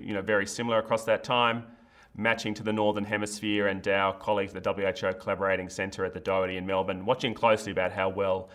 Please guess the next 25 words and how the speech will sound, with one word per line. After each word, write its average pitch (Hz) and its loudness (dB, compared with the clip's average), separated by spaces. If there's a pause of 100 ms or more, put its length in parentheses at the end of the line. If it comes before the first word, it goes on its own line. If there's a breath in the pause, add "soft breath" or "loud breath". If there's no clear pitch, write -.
(260 loud breath)
the 95 -8
vaccines 92 -4
are, 92 -6
are 95 -4
matching. 92 -8 (480 loud breath)
As 110 -2
mentioned, 120 2
the 104 6 (280)
funded 143 2
vaccines 131 2
for 117 0
those 120 6
at 110 0
high 117 6
risk, 127 0
as 110 -4
well 110 4
as 101 -6
all 143 4
adults 127 6
over 107 -2
sixty-five 110 0
years 104 -4
of 98 -4
age, 101 0